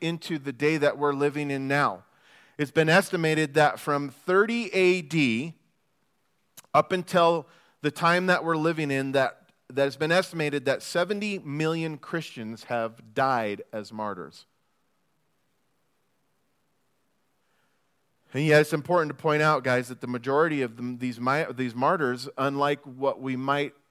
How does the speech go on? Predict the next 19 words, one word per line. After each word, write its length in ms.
expect, 800
the 80
majority 540
of 160
these 240
martyrs 480
did 260
not 400
die 460
in 240
ancient 440
times. 600
In 140
fact, 480
there 160
were 180
forty-five 1300
million 600
Christians 800